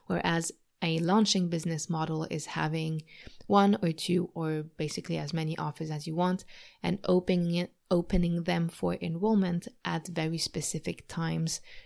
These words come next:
during the year. And if people don't get in at that moment, they can't get in. We're not going to talk about the difference between evergreen or launching now, as it's not really relevant. But what is relevant is that whatever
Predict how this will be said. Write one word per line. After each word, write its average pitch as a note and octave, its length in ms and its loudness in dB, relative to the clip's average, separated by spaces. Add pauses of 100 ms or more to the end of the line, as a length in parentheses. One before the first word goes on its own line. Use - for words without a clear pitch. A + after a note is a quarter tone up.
(100)
during E3 240 0
the D#3+ 100 -2
year. G3 320 4
And E3+ 140 0
if D#3 140 -4
people E3+ 300 -4
don't D#3+ 280 -2
get E3 160 -4
in D#3+ 120 -2
at D#3 160 -6
that G3+ 200 2
moment, F3 460 4
they D#3 100 -6
can't D#3+ 420 -8
get - 140 -8
in. - 240 -10 (600)
We're F3+ 100 0
not G3+ 200 2
going A3 160 4
to G#3+ 100 -4
talk F#3 300 2
about E3+ 340 2
the D#3+ 80 -10
difference E3 400 -2
between E3+ 380 -4
evergreen D#3+ 420 -2
or D#3+ 140 -4
launching D#3+ 400 -2
now, F3 200 0
as E3+ 220 -6
it's - 160 -8
not E3 220 -2
really E3 180 -4
relevant. F3 560 0 (320)
But F3 140 -2
what E3 340 0
is C4 360 6
relevant D#3 600 -2
is D#3+ 440 0
that D#3 420 -8
whatever F#3+ 800 2